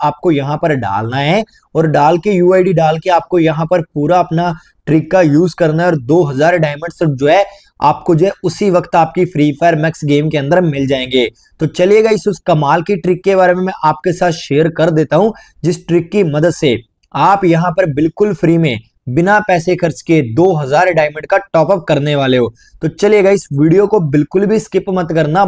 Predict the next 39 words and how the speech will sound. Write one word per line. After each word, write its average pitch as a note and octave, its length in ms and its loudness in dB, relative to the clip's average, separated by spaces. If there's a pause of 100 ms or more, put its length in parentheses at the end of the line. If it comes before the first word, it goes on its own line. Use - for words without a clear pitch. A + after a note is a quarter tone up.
बहुत D3+ 280 -2
सारे G3 180 0
लोग E3 280 0
क्या F#3+ 120 2
करते D3+ 280 -4
हैं G#3 160 2 (300)
कि F#3 120 2
वीडियो E3 280 2
को G3+ 140 -2
स्किप G#3+ 400 -4
कर F3 120 2
देते D#3+ 280 0
हैं G3 60 0
और F#3+ 100 0
बाद D#3 220 2
में F3+ 80 -2
उनको F#3 180 -6
कुछ E3+ 160 -6
भी F3+ 120 -2
समझ C#3+ 380 -6
में F#3+ 140 0
नहीं G3 180 0
आता F#3 320 2 (280)
और E3+ 120 2
बाद D#3+ 240 2
में F3 220 0
बैड D3+ 300 0
कमेंट F#3 320 -2
करते E3+ 260 -2
हैं F#3 80 -2
कि F#3+ 60 2
भाई E3 180 2
तेरा F3 220 0
ट्रिक F#3 280 -4
वर्क C#3 300 -2
नहीं D#3 160 0
कर D3+ 120 2
रहा। C3+ 200 2 (320)
लेकिन F#3 300 2